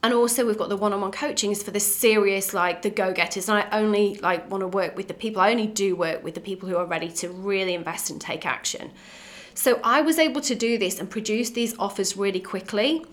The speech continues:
so that I c-, because I had this audience. But what I've got with this offer suite is a place where people can move up and down. So if they come into the mastermind, for example, and then they wanna go on to, they think, "Oh,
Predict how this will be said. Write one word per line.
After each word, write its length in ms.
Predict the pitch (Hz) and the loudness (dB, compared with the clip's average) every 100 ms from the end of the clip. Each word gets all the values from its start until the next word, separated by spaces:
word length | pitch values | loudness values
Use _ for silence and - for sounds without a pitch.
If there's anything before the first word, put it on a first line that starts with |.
| - - - - | -20 -20 -18 -4
so 220 | - 226 | 2 4
that 140 | 226 | 4
I 200 | 226 226 | 2 0
c-, 420 | 226 - - - - | -2 -8 -12 -16 -8
because 260 | 233 226 226 | -6 -2 0
I 60 | |
had 180 | 214 214 | 0 0
this 160 | 190 - | -2 -4
audience. 600 | - 185 - - - - - - - - - | -4 -4 -4 -6 -6 -8 -8 -14 -20 -16 -2
But 140 | 214 | 2
what 120 | 269 | 4
I've 160 | 339 359 | 4 4
got 200 | 330 - | 2 2
with 200 | 254 - | 0 0
this 260 | 220 214 - | -2 -2 -2
offer 280 | - 202 202 | -2 -2 0
suite 680 | 190 - - 190 277 - - _ | 2 2 2 0 0 -2 -12 _
is 240 | 233 240 - | 2 2 0
a 60 | |
place 480 | - - 247 262 269 | -4 0 4 4 4
where 100 | 302 | 2
people 320 | 302 247 240 | 2 0 0
can 240 | 226 226 208 | 0 0 2
move 260 | 185 180 - | 2 0 -2
up 280 | 170 170 - | 0 0 -2
and 300 | 185 180 185 | -4 -4 -2
down. 500 | - 190 165 - 165 - | 0 2 2 0 -6 -4
So 300 | - - 208 | 2 8 8
if 200 | 208 214 | 6 2
they 120 | 254 | -2
come 320 | 254 262 269 | 0 2 2
into 440 | 294 247 240 233 214 | 2 0 0 0 -2
the 100 | 208 | -2
mastermind, 800 | 185 165 175 - 190 175 180 247 | -2 -2 -2 -2 0 2 2 0
for 160 | - 185 | 0 -2
example, 720 | 185 175 175 196 220 294 - - - - | 0 0 0 2 2 2 -6 -20 -20 -8
and 140 | 226 220 | -2 2
then 120 | 269 | 4
they 80 | 302 | 4
wanna 180 | 285 | 4
go 200 | 240 220 | 4 4
on 160 | 208 202 | 6 4
to, 360 | 208 214 202 202 - - - | 2 0 0 -2 -10 -20 -12
they 100 | - | -8
think, 240 | 247 240 240 | 0 2 6
"Oh, 240 | 302 311 | 10 10